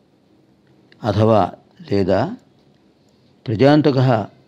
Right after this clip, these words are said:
ప్రజలను నశింపజేసేటటువంటి యముడు, యమధర్మరాజు మృదు వస్తు,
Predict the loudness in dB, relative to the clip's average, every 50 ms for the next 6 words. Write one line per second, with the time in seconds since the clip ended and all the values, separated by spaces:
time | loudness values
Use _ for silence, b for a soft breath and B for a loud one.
0 | -20 -20 -20 _ _ _ _ _ _ _ _ _ _ _ _ _ _ -6 -2 0
1 | 2 2 2 4 4 4 4 4 2 2 2 0 0 0 0 0 0 2 2 0
2 | 2 2 0 0 0 0 0 0 0 0 0 0 0 2 2 2 2 0 0 0
3 | -2 -4 -6 -14 _ _ _ _ _ -12 -8 -6 -4 -2 -2 0 0 0 0 -2
4 | -2 -4 -8 -12 _ _ _ _ _ b b b b b b b b b -2 0
5 | 2 4 4 4 4 4 2 0 -2 -4 -4